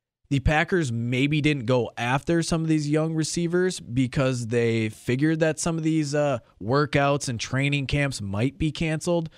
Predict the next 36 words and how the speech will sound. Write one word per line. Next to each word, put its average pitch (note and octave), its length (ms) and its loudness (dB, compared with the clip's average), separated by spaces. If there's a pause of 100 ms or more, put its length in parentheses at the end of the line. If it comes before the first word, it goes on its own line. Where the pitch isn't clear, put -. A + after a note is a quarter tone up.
(120)
So - 140 -4
they C3 140 2
wanna C#3+ 200 0
stick C#3 280 0
with B2+ 160 0
guys B2 260 2
that A#2 140 0
are A2 180 0
already A#2+ 260 2
somewhat B2 440 0
familiar B2+ 560 0
with E3+ 160 0
the E3+ 80 2
system F3+ 560 -2 (400)
and C3+ 160 2
not C#3 160 2
have C#3 160 0
to B2+ 100 0
come C3 260 0
in, B2+ 260 -2 (600)
be D3 180 4
a C#3+ 80 4
rookie, C3 480 2 (240)
try D3+ 220 0
and C#3 100 0
learn C#3+ 200 2
all C#3 120 2
the C3+ 80 0
plays, B2+ 460 0
learn C3 180 0
all B2+ 140 2
the B2 80 0
system C3 460 -2
in B2+ 140 -6
a A2+ 140 -2
shortened A2+ 640 -2